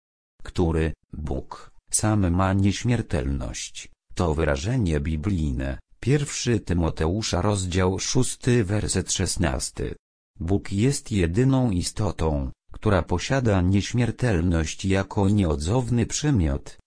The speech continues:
a rzecz nieodzowna to taka, której nie może nie być.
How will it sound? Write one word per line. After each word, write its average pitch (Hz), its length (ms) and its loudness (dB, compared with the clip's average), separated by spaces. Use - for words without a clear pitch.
a 73 240 -2
rzecz 90 420 0
nieodzowna 80 840 0
to 147 220 0
taka, 80 520 -2
której 80 460 2
nie 98 140 4
może 127 400 4
nie 104 220 4
być. 82 400 -4